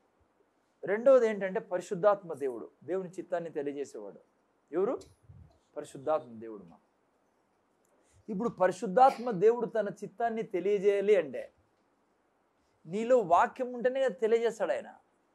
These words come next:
నీకేం తెలుస్తుంది పరిశుద్ధాత్మ దేవుడు మాట్లాడుతున్నాడా దురాత్మ మాట్లాడుతుందా అని? అందుకే వాక్యము చాలా అయిపోతుంది. వాక్యం base, అందుకే నైంటీ నైన్ పర్సెంట్ అన్న.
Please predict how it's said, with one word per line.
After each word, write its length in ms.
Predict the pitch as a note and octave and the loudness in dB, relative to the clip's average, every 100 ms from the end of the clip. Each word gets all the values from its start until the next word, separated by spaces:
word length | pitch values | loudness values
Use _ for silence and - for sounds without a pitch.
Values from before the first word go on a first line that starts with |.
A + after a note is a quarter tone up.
| _ _ _ | _ _ _
నీకేం 540 | D#3 A#3 G#3 G#3 B3 C4+ | -6 -6 -2 0 0 2
తెలుస్తుంది 440 | C#4 C4 B3 A#3+ | 2 0 -2 -6
పరిశుద్ధాత్మ 600 | G3 F#3+ F#3+ G3+ A3 A3 | -2 -2 -2 6 8 8
దేవుడు 180 | G#3+ G#3+ | 6 0
మాట్లాడుతున్నాడా 580 | G3+ F#3+ G#3 G3 G3 A3+ | 0 0 -2 -4 -4 -4
దురాత్మ 460 | F#3 E3+ F#3 F3 F3+ | -4 2 2 2 -2
మాట్లాడుతుందా 640 | E3+ D#3 E3 D#3+ C#3+ C#3 | -4 -4 -6 -8 -12 -14
అని? 140 | B2+ C3 _ _ _ _ _ _ _ _ _ _ _ _ - | -16 -20 _ _ _ _ _ _ _ _ _ _ _ _ -14
అందుకే 360 | C3+ F3+ A3+ | -12 -6 -2
వాక్యము 500 | A#3+ F3 G3+ G#3 G#3+ | 0 2 0 -2 -8
చాలా 440 | G3 - D3+ G3 A3 | -10 0 4 6 4
అయిపోతుంది. 320 | G3 F#3 D#3+ | 2 -6 -2
వాక్యం 420 | D#3+ A3 - C4+ | 2 2 0 -6
base, 420 | D3+ E3 A3 A3+ | 2 8 8 6
అందుకే 260 | C#3+ F#3+ B3 | -6 -2 -2
నైంటీ 380 | F#3 F3+ F#3+ A3 | -2 -8 -8 -8
నైన్ 240 | G#3+ G3 | -8 -8
పర్సెంట్ 320 | F#3+ F3+ F#3+ | -8 -8 -10
అన్న. 220 | D3 A#2 | -10 -12